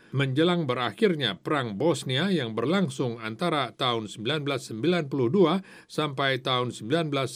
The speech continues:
sembilan puluh lima. Aleksandar Vučić,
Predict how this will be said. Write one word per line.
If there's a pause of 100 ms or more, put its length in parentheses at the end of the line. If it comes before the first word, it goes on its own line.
sembilan
puluh
lima. (800)
Aleksandar
Vučić,